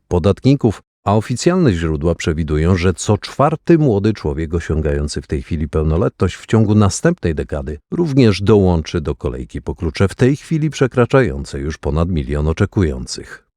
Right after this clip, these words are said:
I sytuacji na pewno nie pomaga również fakt, że co dwunasta osoba migrująca do U K w ostatnich latach deklaruje potrzebę natychmiastowego, stałego zamieszkania.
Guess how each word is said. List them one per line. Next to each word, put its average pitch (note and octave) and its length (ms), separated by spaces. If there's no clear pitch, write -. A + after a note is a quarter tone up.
I F#3+ 200
sytuacji A2 560
na A2 120
pewno D#2 260
nie D#2+ 140
pomaga C#2+ 420
również C#2+ 380
fakt, E2 280
że F#2 200
co - 200
dwunasta A2+ 580
osoba F2 400
migrująca F2 680
do C2+ 120
U C2 200
K C2+ 100
w C#2+ 60
ostatnich E2+ 460
latach B2 440
deklaruje D#2+ 800
potrzebę - 460
natychmiastowego, D#2 920
stałego C#2 460
zamieszkania. D#2+ 640